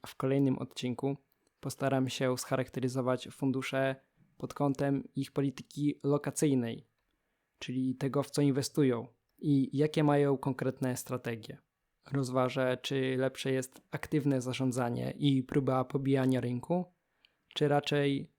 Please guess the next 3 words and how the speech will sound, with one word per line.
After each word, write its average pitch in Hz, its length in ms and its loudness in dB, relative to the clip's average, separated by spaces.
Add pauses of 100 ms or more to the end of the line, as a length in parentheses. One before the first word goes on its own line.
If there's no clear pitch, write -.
(140)
pasywne 160 540 2
odwzorowywanie 139 920 2
indeksów, - 680 -2